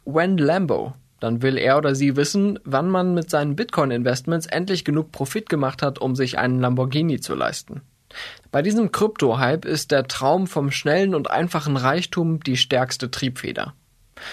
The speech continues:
Es gibt in dieser Szene aber auch den Glauben, dass man mit dem Bitcoin und dem dahinterstehenden Blockchain-Prinzip positive Veränderungen für die Allgemeinheit erreichen kann. Daran glaubt auch die Bitcoin-Promoterin Anita Posch.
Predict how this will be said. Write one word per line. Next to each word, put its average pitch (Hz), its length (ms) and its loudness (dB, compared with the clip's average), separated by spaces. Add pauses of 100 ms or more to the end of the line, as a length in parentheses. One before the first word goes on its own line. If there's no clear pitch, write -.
(300)
Es 147 120 -6
gibt 208 180 -2
in 196 100 4
dieser 156 240 2
Szene 151 400 2
aber 147 180 4
auch 143 100 0
den 139 200 0
Glauben, 156 440 2
dass 160 200 0
man 139 200 2
mit 131 180 0
dem 127 180 2
Bitcoin 160 520 0
und 131 420 -4
dem 127 140 2
dahinterstehenden 131 720 0
Blockchain-Prinzip 135 1080 -2
positive 175 680 0
Veränderungen 147 640 0
für - 120 -2
die 139 160 0
Allgemeinheit 131 680 0
erreichen 78 440 -4
kann. - 260 -14 (640)
Daran 151 320 2
glaubt 196 260 0
auch 151 140 0
die 156 120 -2
Bitcoin-Promoterin 165 1040 2
Anita 165 400 0
Posch. - 440 -2